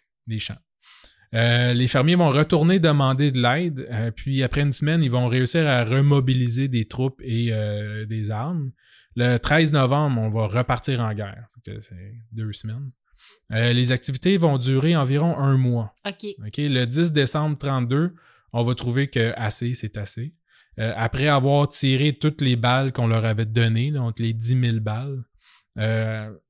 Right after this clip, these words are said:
Speaker 1: en plus de cinq semaines, les Australiens vont rapporter, euh, avoir tué tout au plus mille bêtes sur les vingt mille.
Speaker 2: Ouais.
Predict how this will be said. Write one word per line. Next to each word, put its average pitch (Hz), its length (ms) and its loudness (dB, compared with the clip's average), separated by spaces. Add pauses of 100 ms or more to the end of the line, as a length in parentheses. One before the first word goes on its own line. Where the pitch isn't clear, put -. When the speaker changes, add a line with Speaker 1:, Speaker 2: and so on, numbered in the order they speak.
(240)
Speaker 1:
en 117 120 -4
plus 143 220 -2
de 123 180 2
cinq 123 340 0
semaines, 120 680 -2 (300)
les 117 400 0
Australiens 127 480 0
vont 131 160 2
rapporter, 120 800 -4 (200)
euh, 110 240 -4
avoir 113 420 -2
tué 139 220 -2
tout - 240 -2
au 135 80 2
plus 151 260 0
mille 131 420 2
bêtes 110 520 -8 (220)
sur - 240 -4
les 110 120 0
vingt 110 300 0
mille. 107 360 -6 (840)
Speaker 2:
Ouais. 220 180 -20